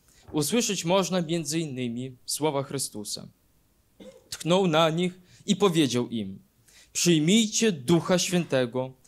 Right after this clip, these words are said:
którym odpuścicie grzechy, są im odpuszczone, a którym zatrzymacie, są zatrzymane". Święty Marek Efeski utrzymuje, że i w tej sytuacji wykluczone jest,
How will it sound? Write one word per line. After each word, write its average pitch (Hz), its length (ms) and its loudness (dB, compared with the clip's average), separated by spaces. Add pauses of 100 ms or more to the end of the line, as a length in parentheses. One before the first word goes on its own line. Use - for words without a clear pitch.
(200)
którym 180 300 6
odpuścicie 180 640 2
grzechy, 202 480 4
są 180 320 6
im 185 200 2
odpuszczone, 123 840 0 (440)
a 175 120 4
którym 170 300 2
zatrzymacie, 147 840 -2 (300)
są 123 260 -2
zatrzymane". 117 680 -4 (880)
Święty 180 340 4
Marek 226 300 6
Efeski 202 460 4
utrzymuje, 165 680 4 (300)
że 160 180 6
i 190 40 6
w 190 80 -2
tej 185 200 8
sytuacji 165 720 2
wykluczone 180 760 4
jest, 110 420 -4